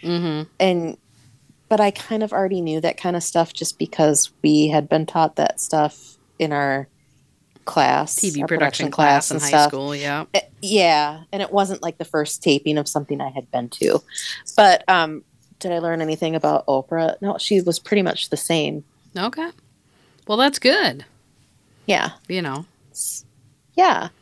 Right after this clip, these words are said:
Speaker 1: Okay. Well.
Speaker 2: Interesting.
Speaker 1: There you go. Now we know what everybody wanted to be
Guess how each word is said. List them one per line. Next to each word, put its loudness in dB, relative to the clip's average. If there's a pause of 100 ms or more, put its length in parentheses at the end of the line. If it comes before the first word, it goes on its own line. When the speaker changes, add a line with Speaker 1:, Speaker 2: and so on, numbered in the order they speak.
(460)
Speaker 1:
Okay. 2 (320)
Well. 4 (840)
Speaker 2:
Interesting. 2 (100)
Speaker 1:
There 2
you 0
go. 6
Now 2
we 2
know 4
what 6
everybody 4
wanted 4
to -6
be -2